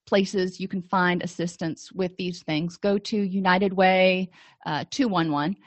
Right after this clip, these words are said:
and in your, you can find the United Way in your local area to find places that will help people get emergency food if they're not currently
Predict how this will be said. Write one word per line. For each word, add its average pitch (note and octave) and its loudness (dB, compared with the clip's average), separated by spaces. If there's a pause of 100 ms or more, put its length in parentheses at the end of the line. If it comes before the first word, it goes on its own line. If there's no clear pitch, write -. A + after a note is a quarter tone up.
(340)
and F3+ 0 (160)
in A3 2
your, F#3 0
you G3+ -2
can F#3+ -4
find F#3 0
the F#3 -4
United F3+ -2
Way F3+ -2
in F3 -2
your E3+ -4
local F3 -2
area F3 0
to A3+ -6
find A#3+ 2
places G#3+ 0
that F3+ -4
will F#3 -4
help F#3 -2
people F#3+ -6
get F3 0
emergency F3 -6
food D#3 -2
if F3 -4
they're F3 0
not E3 0
currently E3 0